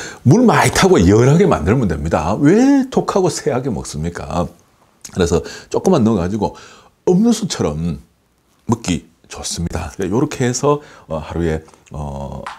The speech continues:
몇 병, 아, 뭐, 한 병이든 두 병이든 여러분들이 꾸준하게 물 마시고 싶을 때 먹으면 그게 이제 발효식초 먹는 방법이죠. 막 먹을 때마다 막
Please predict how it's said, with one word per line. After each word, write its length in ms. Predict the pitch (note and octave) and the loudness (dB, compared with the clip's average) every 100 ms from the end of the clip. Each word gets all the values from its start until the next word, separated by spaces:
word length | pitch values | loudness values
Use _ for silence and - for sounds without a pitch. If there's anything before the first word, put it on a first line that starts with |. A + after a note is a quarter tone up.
| - - - _ - | -18 -20 -20 _ -8
몇 220 | F2+ - | -8 -2
병, 560 | G#2+ F2 D2 F#2+ A#2+ C3+ - | 2 2 2 0 -2 -4 -14
아, 120 | - D#2 | -12 -8
뭐, 200 | B2 A#2+ | -6 -6
한 380 | G#2+ - A2 | -6 -4 0
병이든 320 | G2 G#2+ F2+ - | 2 2 0 -2
두 120 | C#2+ | -6
병이든 320 | D#2+ D#2 C#2+ | -6 -4 -4
여러분들이 340 | C2+ D#2 D#2+ | -6 -6 -8
꾸준하게 460 | - - D#3 E3 D#3 | -8 -8 -2 0 2
물 160 | A2 B2 | 0 0
마시고 320 | B2 - G2 | -4 -4 -8
싶을 260 | - - | -8 -8
때 240 | - D2 D2+ - - | -4 -4 -4 -8 -12
먹으면 640 | D#2 D2 D#2+ C#2+ - D#2 C2+ - - _ _ _ - - - | -8 -4 -4 -6 -6 -6 -8 -14 -20 _ _ _ -20 -18 -8
그게 320 | - A2 F#3 | -2 2 2
이제 140 | B2+ F#2+ | 2 -2
발효식초 640 | - F2 F2 - - D2 | -2 -4 -4 -8 -2 -2
먹는 300 | C2+ C#2 D#2+ | -2 -6 -6
방법이죠. 540 | C#2+ F#2 E2 C#2 C#2 C#2+ | -4 -4 -4 -6 -6 -6
막 160 | - - - - | -8 -12 -14 -2
먹을 260 | A#2 E3+ | 2 2
때마다 400 | E3+ A#2 C#3 D3+ | 2 0 2 2
막 220 | G#2 E2+ | 0 -2